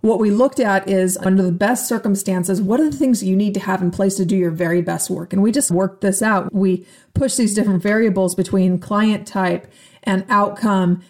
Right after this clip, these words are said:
and the problem, and really understanding those three variables.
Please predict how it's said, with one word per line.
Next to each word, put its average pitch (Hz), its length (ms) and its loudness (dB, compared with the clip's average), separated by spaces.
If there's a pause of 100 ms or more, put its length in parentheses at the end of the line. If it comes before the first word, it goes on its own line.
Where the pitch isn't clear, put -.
(140)
and 196 180 2
the 190 40 0
problem, 254 720 2
and 202 140 2
really 220 240 0
understanding 214 560 2
those 190 180 0
three 202 240 -2
variables. 185 760 0